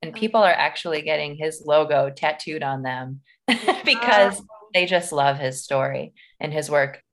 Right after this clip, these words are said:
Speaker 1: So he's, he's really cool. Anything that, that helps people or makes them laugh, you know, like,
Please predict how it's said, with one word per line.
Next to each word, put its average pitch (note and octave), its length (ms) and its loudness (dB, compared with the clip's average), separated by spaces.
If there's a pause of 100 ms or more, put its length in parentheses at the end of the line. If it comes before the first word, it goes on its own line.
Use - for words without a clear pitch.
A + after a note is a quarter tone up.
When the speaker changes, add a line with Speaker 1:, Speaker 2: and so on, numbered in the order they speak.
Speaker 1:
So C#3 260 0
he's, D#3+ 480 -8
he's E3 260 -6
really D3 200 -2
cool. C#3 580 -4 (500)
Anything B3+ 400 0
that, - 300 0
that D3+ 180 -2
helps F3 400 -6
people F#3+ 720 -2
or C#3 280 0
makes D#3 240 -10
them C3 180 -8
laugh, C#3 380 -2 (140)
you C#3+ 100 -12
know, C3+ 120 -6
like, C3 200 -10